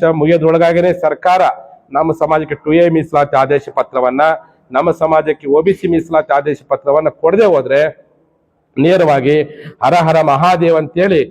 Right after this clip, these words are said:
ವಿಧಾನಸೌಧಕ್ಕೆ ಮುತ್ತಿ ಹಾಕೋ ಪ್ರಯತ್ನಕ್ಕೆ ನಾವೆಲ್ಲರೂ ಸಹ ಸಂಕಲ್ಪ ತೊಡೋಣ ಎನ್ನುವಂತ ಮಾತನ್ನ ಈ ಸಂದರ್ಭ ಹೇಳಕ್ಕೆ ಇಚ್ಛೆ ಪಡ್ತೀನಿ. ನಾನು ಈಗಾಗಲೇ ಮಾಧ್ಯಮ ಗೋಷ್ಠಿ ಹೇಳಿದ್ದೀನಿ, ನೀವು ಮೂರು ಲಕ್ಷ ಮಂದಿ ತಡಿಬಹುದು, ಮೂವತ್ತು ಸಾವಿರ ಮಂದಿ ತಡಿಬಹುದು, ಮೂರು ಸಾವಿರ ಮಂದಿ ತಡಿಬಹುದು, ಮುನ್ನೂರು ಮಂದಿನ ತಡಿಬಹುದು. ಕೊನೆ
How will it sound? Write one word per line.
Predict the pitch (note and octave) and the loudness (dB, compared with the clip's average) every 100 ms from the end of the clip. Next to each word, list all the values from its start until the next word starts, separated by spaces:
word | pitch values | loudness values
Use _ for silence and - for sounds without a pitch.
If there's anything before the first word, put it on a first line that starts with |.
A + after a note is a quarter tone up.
| - _ - | -8 _ -8
ವಿಧಾನಸೌಧಕ್ಕೆ | D3 F3+ F3+ E3+ D#3+ D#3+ D3 | -2 0 0 0 -2 -4 -6
ಮುತ್ತಿ | D3+ - D#3+ | -8 -4 -2
ಹಾಕೋ | D3+ D3 | -2 -4
ಪ್ರಯತ್ನಕ್ಕೆ | C#3+ C#3+ - C#3+ C#3+ | -2 -4 -4 -6 -2
ನಾವೆಲ್ಲರೂ | C3 C3 C#3+ C#3+ | 0 0 -2 -6
ಸಹ | D3 C3 | -6 -4
ಸಂಕಲ್ಪ | C3 C#3 C3 B2 | -2 -2 -2 -4
ತೊಡೋಣ | C3+ D3 F3 | -2 0 0
ಎನ್ನುವಂತ | D#3 C#3+ C#3 C3+ | 2 0 -2 -2
ಮಾತನ್ನ | C3 B2+ D#3 D3 A#2+ - _ - | -2 -2 0 0 -2 -10 _ -4
ಈ | C3 | -2
ಸಂದರ್ಭ | - C#3+ C#3+ | 0 2 2
ಹೇಳಕ್ಕೆ | C#3+ C#3+ | 0 -4
ಇಚ್ಛೆ | - C#3 | -6 -4
ಪಡ್ತೀನಿ. | C#3 E3 F3+ E3+ _ _ - | -4 -2 -2 -4 _ _ -2
ನಾನು | B2+ | 0
ಈಗಾಗಲೇ | B2+ B2+ D3+ D3 | 2 2 2 2
ಮಾಧ್ಯಮ | C3 C3+ D#3 D3+ | 0 0 -2 -2
ಗೋಷ್ಠಿ | C#3 D#3 D3+ | -4 -2 0
ಹೇಳಿದ್ದೀನಿ, | D3 D#3 A#2+ - _ _ - | 2 0 -2 -6 _ _ -2
ನೀವು | C#3+ C#3+ | 0 2
ಮೂರು | D#3 F3 F3 | 2 2 0
ಲಕ್ಷ | D#3+ D#3+ | -2 -2
ಮಂದಿ | D#3+ D3+ | -2 0
ತಡಿಬಹುದು, | C#3 C#3+ C#3+ C3+ C3 A#2+ - _ _ D3 | 0 2 2 2 0 -2 -8 _ _ -2
ಮೂವತ್ತು | F3 F3+ | 0 2
ಸಾವಿರ | F3+ E3+ | 0 0
ಮಂದಿ | E3 E3+ D#3+ | 0 -2 0
ತಡಿಬಹುದು, | C#3+ C#3+ C3+ C3 C3 A#2 - _ C3 | 0 2 0 0 0 -2 -6 _ -2
ಮೂರು | E3+ G3+ | 0 0
ಸಾವಿರ | F#3+ F3 | 0 0
ಮಂದಿ | D#3+ D#3+ | 0 -2
ತಡಿಬಹುದು, | D3 C#3 C3+ B2+ B2+ A#2 _ _ _ G#2 | -2 0 0 0 0 -2 _ _ _ -4
ಮುನ್ನೂರು | A#2 D#3 F#3+ F#3+ | 0 2 2 2
ಮಂದಿನ | F3+ F3+ E3 | 0 0 0
ತಡಿಬಹುದು. | D3+ D3 D3 F3 E3 | -2 0 -2 -2 -4
ಕೊನೆ | D#3 | -4